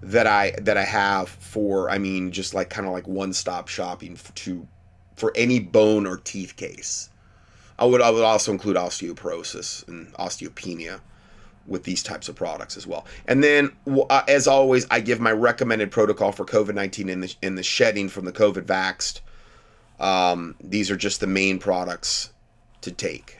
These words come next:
I have a much more expanded document on this, but this is just the Cliff Note version here. So that's all I have for today.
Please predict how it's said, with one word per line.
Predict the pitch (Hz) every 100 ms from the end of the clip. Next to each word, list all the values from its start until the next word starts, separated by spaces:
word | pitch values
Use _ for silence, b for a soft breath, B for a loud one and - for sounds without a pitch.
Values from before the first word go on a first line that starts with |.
| -
I |
have | 131 160
a | 131
much | 131 131 127
more | 120
expanded | 107 - - - 120 131 139 139 131 - - 104
document | - 113 - 147 139
on | 143 147
this, | 151 - B B
but | 113
this | 107 139
is | 139
just | - 120
the | 98
Cliff | - 113 101
Note | 98 95
version | 92 92 90 - 76 - _
here. | 85 76 B B B
So | - 135
that's | 123 156 180
all | 165
I | 160
have | 151 156
for | 147
today. | 143 139 147 147